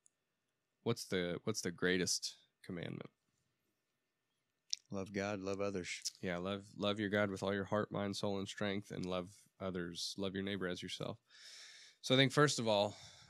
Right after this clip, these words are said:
Speaker 1: uh, the whole law is fulfilled in these. So I think loving your neighbor is, um,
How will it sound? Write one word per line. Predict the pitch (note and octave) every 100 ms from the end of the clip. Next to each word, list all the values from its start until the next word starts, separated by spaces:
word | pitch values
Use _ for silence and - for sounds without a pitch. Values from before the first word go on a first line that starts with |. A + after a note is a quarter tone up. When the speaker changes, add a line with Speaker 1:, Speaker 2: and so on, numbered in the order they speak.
| -
Speaker 1:
uh, | G#2+
the | G#2
whole | A2+ D3+
law | C3 B2+
is | A#2+
fulfilled | - G#2 A2 G#2+
in | G2+ F#2+
these. | E2+ F2 - - - _ _ -
So | A2+ G2
I |
think | F#2 G2+ F#2+
loving | G#2+ G#2 G#2+
your | G2+
neighbor | F#2+ F#2+ F2+ F#2 G#2+ - - -
is, | - G2 F#2+ F2+ F2
um, | F2 E2+ F2+ F#2